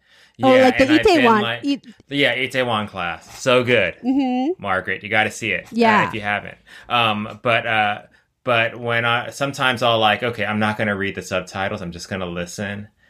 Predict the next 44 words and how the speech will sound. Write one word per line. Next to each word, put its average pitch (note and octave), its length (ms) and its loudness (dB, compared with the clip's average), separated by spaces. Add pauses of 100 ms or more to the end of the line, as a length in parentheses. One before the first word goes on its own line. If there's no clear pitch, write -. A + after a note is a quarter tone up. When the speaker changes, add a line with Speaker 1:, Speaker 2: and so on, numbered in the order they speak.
(200)
Speaker 2:
And G2+ 440 2
I, G#2 360 0
I G2+ 40 0
could G#2 180 -4
be, G#2 100 -4
and G2 360 -2
I'll F#2+ 180 -2
be G2+ 100 -4
like, G2 180 -4
"Oh C#3+ 80 -4
my C#3+ 100 -4
gosh, C3 280 0
I A#2 140 2
understood, A#2 480 -2
like, G2 340 -2 (540)
you A2+ 100 -6
know, F2 220 -6
seventy-five A2 560 0
percent G#2+ 320 -4
of E2 80 -4
that," D2 280 -10
you G#2 140 -10
know? F#4 100 4 (220)
Speaker 1:
Yeah. F#3 240 0 (220)
Yeah, D#4 180 0
you D#4 140 -2
Speaker 2:
Yeah. - 80 -2
Speaker 1:
probably F4+ 340 0
would C#4+ 140 -2
understand C#4 320 -2
a C4 60 2
lot. A#3 160 2
I B3+ 80 2
bet C#4+ 200 2
you E4+ 200 0
would, D#4+ 280 -4
um, A#3 380 2 (340)
if C4 160 -8
you D4 160 2
ever D#4 240 2
listened D#4 540 -2
to, C#4 240 -4
like, A3+ 640 2
um, G#3 520 0